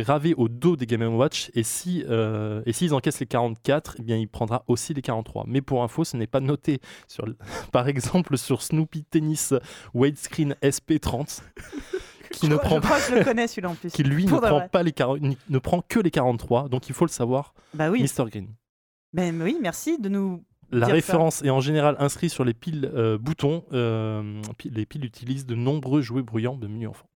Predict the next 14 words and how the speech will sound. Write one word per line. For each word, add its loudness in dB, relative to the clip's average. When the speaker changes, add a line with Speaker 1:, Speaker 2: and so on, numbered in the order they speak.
Speaker 1:
D'accord, -18
ok. -20
Là, -8
il -6
doit -2
manquer -8
un -10
des -6
mots -8
quelque -12
Speaker 2:
Si, -18
Speaker 1:
part. -2
Speaker 2:
moi, 0
moi, 0